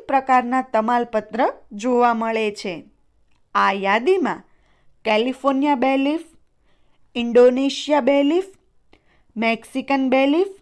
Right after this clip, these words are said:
વેસ્ટ ઇન્ડિયન બે લીફ અને ટર્કિશ બે લીફના નામ સામેલ છે. તમાલપત્રના પોષક તત્વો. મસાલામાં સમાવિષ્ટ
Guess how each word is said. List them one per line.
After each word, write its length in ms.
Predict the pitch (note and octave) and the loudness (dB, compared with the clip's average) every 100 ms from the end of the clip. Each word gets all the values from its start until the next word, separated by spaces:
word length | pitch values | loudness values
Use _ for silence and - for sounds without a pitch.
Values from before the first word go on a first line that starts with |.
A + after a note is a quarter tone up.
| _ _ _ _ _ _ _ - | _ _ _ _ _ _ _ -2
વેસ્ટ 420 | A3 B3 B3+ - C4+ | 2 2 0 -10 -4
ઇન્ડિયન 440 | B3 B3 C#4 C#4+ | 0 2 2 2
બે 140 | C#4 | 2
લીફ 280 | C#4+ E4+ F#4+ - _ _ _ _ - | 2 0 -4 -10 _ _ _ _ -2
અને 300 | F4 E4 G3+ - _ _ _ _ _ - | 0 2 -2 -8 _ _ _ _ _ 0
ટર્કિશ 540 | D4+ E4 E4+ A4+ C5+ - | 2 2 2 2 2 -2
બે 220 | D4 B3+ B3+ | 0 2 2
લીફના 460 | B3 A#3+ A#3+ A#3 | -2 -6 -6 -4
નામ 380 | A3+ A3+ B3 G#4 - _ | -2 -2 -2 -4 -12 _
સામેલ 600 | - - A#3+ A3 A3 A3+ | -10 -2 0 0 -4 -6
છે. 220 | G#3+ A3 D#3+ - _ _ _ _ _ _ _ _ - - - _ C4+ | -6 -10 -12 -14 _ _ _ _ _ _ _ _ -20 -20 -20 _ 0
તમાલપત્રના 960 | D4 F#4 A#4+ B4 D#4+ D#4+ D4+ D#4 E4 | 2 2 0 2 0 0 -2 -2 -2
પોષક 500 | E4+ C4+ C4 - C4 - | -4 -4 -4 -4 -6 -6
તત્વો. 360 | A3 - F3 E3+ D#3+ _ _ _ _ _ _ _ _ _ - | -8 -8 -12 -12 -14 _ _ _ _ _ _ _ _ _ -6
મસાલામાં 840 | A3+ C#4 C#4+ G4+ G#4+ G#4 G#4 G#4+ G#4+ | -2 -2 2 2 2 0 0 -4 -2
સમાવિષ્ટ 720 | D4 B3+ C#4 C#4+ D#4+ F#4+ - | -2 0 0 0 0 -2 -4